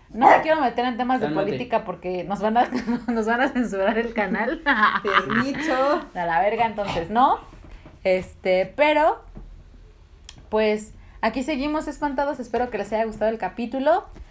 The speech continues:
Speaker 1: Y antes de terminar, pero bueno, eh, dato curioso. ¿Ustedes saben por qué partimos el pastel en nuestros cumpleaños?
Speaker 3: Porque saben rico.
Speaker 2: Eh, para que nos toque más a todos, no sé.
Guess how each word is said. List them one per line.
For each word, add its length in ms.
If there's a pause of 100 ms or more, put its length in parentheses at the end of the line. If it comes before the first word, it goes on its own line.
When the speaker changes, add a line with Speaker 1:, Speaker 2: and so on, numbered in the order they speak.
(280)
Speaker 1:
Y 420
antes 380
de 80
terminar, 720 (160)
pero 240
bueno, 220 (680)
eh, 280
dato 280
curioso. 580 (320)
¿Ustedes 280 (120)
saben 220
por 140
qué 180
partimos 500
el 100
pastel 340
en 80
nuestros 240
cumpleaños? 500
Speaker 3:
Porque 180
saben 240
rico. 340 (600)
Speaker 2:
Eh, 580 (200)
para 280
que 140
nos 240
toque 300
más 300 (600)
a 40 (100)
todos, 260
no 140
sé. 140